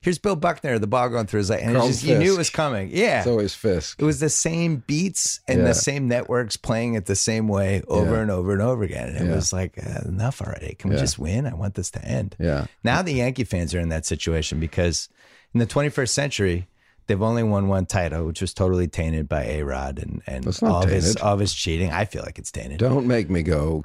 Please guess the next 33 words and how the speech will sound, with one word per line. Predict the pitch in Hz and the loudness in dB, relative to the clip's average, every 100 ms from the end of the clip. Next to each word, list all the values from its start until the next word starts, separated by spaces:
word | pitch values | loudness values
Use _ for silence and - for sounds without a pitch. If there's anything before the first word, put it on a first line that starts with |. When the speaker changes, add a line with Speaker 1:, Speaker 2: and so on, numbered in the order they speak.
| - | -2
Speaker 2:
to | 85 73 | 0 2
Speaker 1:
I | 107 | 2
Speaker 2:
the | 87 | 2
Speaker 1:
feel | 120 | 4
like | 107 | 4
Speaker 2:
Sox | 92 | 2
Speaker 1:
it's | 113 | 2
tainted. | 90 | 2
Speaker 2:
roster | 76 76 78 71 | 0 -2 -2 -2
that | - 87 | 0 0
won | 82 80 | 0 0
in | 78 | -2
two | 76 | -2
thousand | 73 69 67 - - | -2 -2 -2 -6 -2
four. | 92 | 0
Speaker 1:
Oh, | 85 | 0
is | 87 90 | 0 0
Speaker 2:
Don't, | 90 | 0
Speaker 1:
it | - | 0
Speaker 2:
don't | 101 98 | 2 2
Speaker 1:
not | 101 - | 2 0
Speaker 2:
ma-, | - | -4
don't | - 98 | 0 2
make | 92 82 | 2 0
me. | 76 | 0
Speaker 1:
Never | 101 107 123 | 2 2 0
broke | 113 120 | 0 0
a | 104 | 0
law. | 110 123 90 80 | 2 2 0 0
Never, | 101 117 110 | 2 2 2
never | 107 113 131 135 | 4 4 4 2
<laughs> | |
suspended. | - 127 - 120 127 151 | 0 -2 0 0 2 0